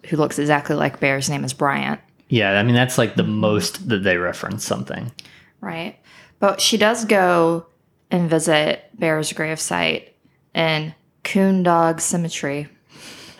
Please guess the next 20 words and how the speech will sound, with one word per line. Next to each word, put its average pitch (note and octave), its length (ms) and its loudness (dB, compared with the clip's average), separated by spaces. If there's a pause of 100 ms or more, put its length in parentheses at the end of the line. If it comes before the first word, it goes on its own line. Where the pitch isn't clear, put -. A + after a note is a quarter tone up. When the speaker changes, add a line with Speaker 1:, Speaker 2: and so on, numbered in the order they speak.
(400)
Speaker 2:
Yeah. B2+ 360 0 (100)
Also, E3+ 320 0 (100)
the, D3 260 0 (120)
the C#3 640 2
Coon G3 280 2
Dog G#3 280 0
Cemetery A2+ 720 0 (300)
is D#3 140 2
basically, A#3+ 540 0
like, D#3+ 280 0
it D#3 160 -2
looks F3 360 0
like A3+ 160 -2
a F3+ 140 2
Haunted C3 640 0
Mansion A#2+ 680 0
slash A2 360 2
Country A#2 360 2
Bear A2 220 2
Jamboree G#2 1040 0